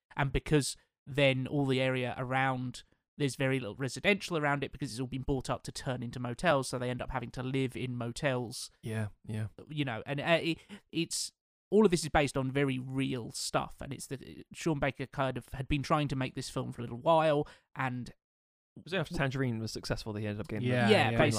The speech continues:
Speaker 1: basically, yeah.
Speaker 2: Yeah.
Speaker 1: Um, he, he, he had the idea for it a couple of films before Tangerine,
Speaker 2: Yeah, yeah.
Speaker 1: but they wanted to, you know, be able to do
Speaker 2: Do it properly.
Speaker 1: do it properly,
Speaker 2: Yeah.
Speaker 1: essentially.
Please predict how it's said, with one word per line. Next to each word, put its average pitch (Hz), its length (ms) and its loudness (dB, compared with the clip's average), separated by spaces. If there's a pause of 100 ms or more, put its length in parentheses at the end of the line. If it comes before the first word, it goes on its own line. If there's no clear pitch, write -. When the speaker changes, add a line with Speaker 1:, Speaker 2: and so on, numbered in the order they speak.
(160)
Speaker 1:
basically, 95 80 -12
yeah. 139 380 -4
Speaker 2:
Yeah. 135 160 2
Speaker 1:
Um, 135 120 -4
he, 139 220 0
he, 139 300 -4 (160)
he 143 160 -4
had 165 180 -2
the 156 120 0
idea 139 280 0
for 131 240 -4
it 131 140 -4
a - 80 -10
couple - 340 -6
of 123 60 -6
films 127 340 -6
before 123 680 -4 (500)
Tangerine, 127 540 0
Speaker 2:
Yeah, 127 80 -2
yeah. - 60 2
Speaker 1:
but - 40 -8
they 127 100 2
wanted 131 460 -2
to, 123 400 -2
you 131 80 -6
know, 101 160 -8 (180)
be 139 120 2
able 123 120 -2
to 113 120 -10 (120)
do 127 380 -4
Speaker 2:
Do - 60 -4
it 139 80 -4
properly. 110 320 -8
Speaker 1:
do 139 100 4
it - 100 0
properly, 123 340 -2
Speaker 2:
Yeah. 117 40 -6
Speaker 1:
essentially. - 480 -8